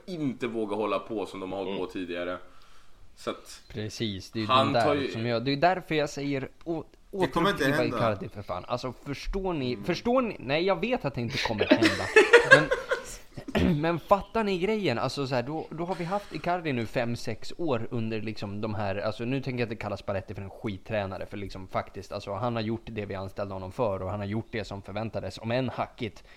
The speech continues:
Speaker 3: så har han fortfarande lyckats med det, men liksom majoriteten av tränarna som Icardi har haft är liksom, är undermåliga.
Speaker 1: Ja, de är inte
Speaker 3: Nu
Speaker 1: på
Speaker 3: jävlar.
Speaker 1: hans
Speaker 4: Och när ska
Speaker 1: nivå.
Speaker 4: vi få, när ska vi få
Speaker 3: Nej.
Speaker 4: veta
Speaker 1: De är inte
Speaker 3: Men
Speaker 1: på
Speaker 3: nu.
Speaker 4: vad som hände?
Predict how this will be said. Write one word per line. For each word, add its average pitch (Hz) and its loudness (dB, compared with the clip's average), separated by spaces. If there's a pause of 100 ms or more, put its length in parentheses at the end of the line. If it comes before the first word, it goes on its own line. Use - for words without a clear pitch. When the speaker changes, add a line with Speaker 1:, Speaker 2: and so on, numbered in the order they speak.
(220)
Speaker 3:
så 113 0
har 107 4
han 98 -2
fortfarande 95 -8
lyckats 104 -4
med 95 -8
det, 92 -6
men 135 -6 (480)
liksom 110 -6 (1120)
majoriteten 139 2
av 107 2
tränarna 110 0
som 101 -6
Icardi 95 -6
har - -8
haft 151 -2 (120)
är 98 -2
liksom, 104 -8 (920)
är 104 -4
undermåliga. 123 0 (1120)
Speaker 1:
Ja, 160 6
de 185 6
är 175 10
inte 175 6
Speaker 3:
Nu 113 2
Speaker 1:
på 190 10
Speaker 3:
jävlar. 175 10 (100)
Speaker 1:
hans 143 4
Speaker 4:
Och 185 2
när 202 10
ska 160 2
Speaker 1:
nivå. 185 4
Speaker 4:
vi 175 2
få, 180 0
när 180 4
ska 180 0
vi 165 0
få 160 -4
Speaker 3:
Nej. 160 4
Speaker 4:
veta 160 -4
Speaker 1:
De 131 2
är 107 -2
inte 131 0
Speaker 3:
Men 127 2
Speaker 1:
på 147 -10
Speaker 3:
nu. 170 2
Speaker 4:
vad 123 2
som 107 -2
hände? 151 -6